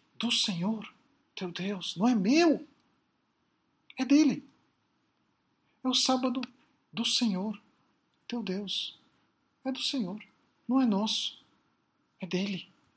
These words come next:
Não farás nenhum trabalho, aqui é melachá, não é trabalho no sentido de avodá,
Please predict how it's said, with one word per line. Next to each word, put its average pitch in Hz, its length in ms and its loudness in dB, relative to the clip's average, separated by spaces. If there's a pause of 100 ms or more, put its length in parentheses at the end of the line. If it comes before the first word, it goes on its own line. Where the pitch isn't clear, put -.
(1080)
Não 254 220 8
farás 262 480 4
nenhum 233 320 6
trabalho, 196 640 6
aqui 208 500 -4 (260)
é 156 80 -4
melachá, 160 840 -2 (360)
não 127 340 -6
é 180 60 2
trabalho 156 800 -2 (300)
no 131 60 -18
sentido 123 600 -6 (220)
de 110 120 -12
avodá, 110 580 -4